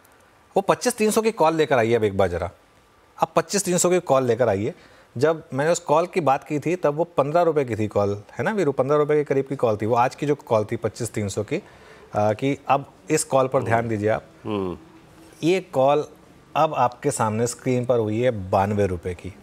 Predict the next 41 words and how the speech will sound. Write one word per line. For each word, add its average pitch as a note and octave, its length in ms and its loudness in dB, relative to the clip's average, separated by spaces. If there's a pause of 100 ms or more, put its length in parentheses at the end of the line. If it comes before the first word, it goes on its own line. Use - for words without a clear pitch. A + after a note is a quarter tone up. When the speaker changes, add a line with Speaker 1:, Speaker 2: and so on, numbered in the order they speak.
(160)
Speaker 1:
पन्द्रह C3 240 2
रुपये B2+ 220 2
की B2 100 -6
कॉल B2 200 0
बानवे G2+ 320 0
रुपये G2+ 220 -2
की F#2+ 100 -6
हुई F2+ 140 -4
है। F2+ 120 -10 (760)
मैं E3+ 280 4 (160)
एक D3+ 160 2
चीज़ F3+ 220 0
हमेशा C#3+ 240 0
कहता C#3+ 220 0
हूँ E3 100 0
कि, E3 260 0
आ, B2 400 -2
बहुत A2 400 0
पैसा C#3 220 2
लोगों C3+ 200 0
का D3 80 2
लूज़ C3 220 2
होता C3 180 2
है D3+ 100 0
हर D#3 200 2 (220)
वीकली C3+ 260 0
ऑप्शन C3 280 -2
चेज़ A2 260 0
करने F#2 220 -2
में, F#2+ 120 -4
लेकिन B2+ 320 -2 (400)
कई F#3+ 200 2
वीकली F3+ 320 2
ऑप्शंस D#3 320 0
होते C#3 200 2
हैं D3+ 80 -2
जिनको C#3 240 0
आपको C3+ 240 0
चेज़ C3 260 -2
करना G#2+ 280 0
चाहिए। F2 340 -6